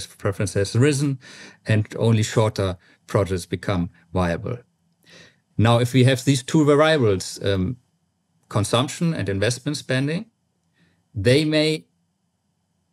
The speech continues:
um, behave independently, independently of what the spending on cash balances is or behaves.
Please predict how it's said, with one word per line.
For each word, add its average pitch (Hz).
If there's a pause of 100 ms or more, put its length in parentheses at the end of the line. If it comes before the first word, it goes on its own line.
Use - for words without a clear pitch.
(380)
um, 107
behave 123
independently, 151
independently 135
of 117
what 120 (400)
the 110 (400)
spending 131
on 110
cash -
balances - (240)
is - (340)
or 104
behaves. 98